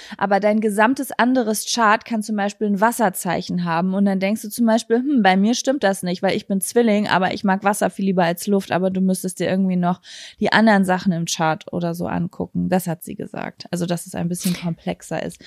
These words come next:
Ich kann auf jeden Fall sagen, ich fühle mich zu Wasser am allermeisten hingezogen und mein komplettes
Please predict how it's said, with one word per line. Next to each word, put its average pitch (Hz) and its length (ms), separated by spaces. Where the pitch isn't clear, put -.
Ich 320 180
kann 285 180
auf 262 140
jeden 233 160
Fall 208 180
sagen, 190 240
ich 196 140
fühle 214 160
mich 202 120
zu 202 220
Wasser 202 380
am 190 140
allermeisten 175 640
hingezogen 226 640
und 190 160
mein 185 160
komplettes 190 760